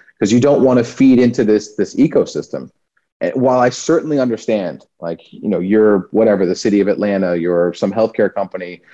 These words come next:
you know, you're in the middle of covid, you got bigger problems to deal with, people's lives are on the line. You know, it, the easier route might be just to play, pay the ransom to get your systems back. You know, at this stage in the game, I think we've seen enough of this that it's time to start making other plans. Like,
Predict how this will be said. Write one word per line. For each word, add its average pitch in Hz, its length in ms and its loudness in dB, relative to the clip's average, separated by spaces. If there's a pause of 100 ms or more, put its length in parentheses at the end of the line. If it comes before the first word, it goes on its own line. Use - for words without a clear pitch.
(280)
you 123 80 2
know, 107 80 4
you're 110 120 4
in 127 40 4
the 127 60 4
middle 135 220 4
of 127 100 -2
covid, 117 320 0
you 95 60 -2
got 101 200 0
bigger 113 220 0
problems 107 340 -2
to 101 60 -12
deal 95 160 -2
with, 76 100 -6
people's 95 320 -4
lives 98 300 2
are 85 80 -2
on 82 100 -2
the 76 60 -4
line. 82 440 -2 (480)
You 90 100 -2
know, 90 140 0
it, - 200 0
the 120 260 2
easier 117 300 4
route 107 260 2
might 98 240 0
be 117 220 4
just 98 220 -2
to 98 80 -2
play, 101 280 0 (220)
pay 117 160 2
the 101 100 2
ransom 117 380 0
to - 100 -18
get 104 140 -2
your 90 100 -4
systems 139 460 -4
back. 92 340 -4 (440)
You 202 80 -2
know, - 120 -4
at 147 180 0
this 208 200 2
stage 170 320 4
in 156 80 0
the 143 80 2
game, 131 480 2
I 117 80 -6
think 196 260 0
we've 185 100 2
seen 170 200 0
enough 110 340 2
of 135 120 -2
this 156 440 0
that 107 300 2
it's 107 220 -2
time 123 380 2
to 113 140 -2
start 113 380 0
making 104 480 0 (240)
other 113 280 2
plans. 95 520 -4
Like, 80 160 -2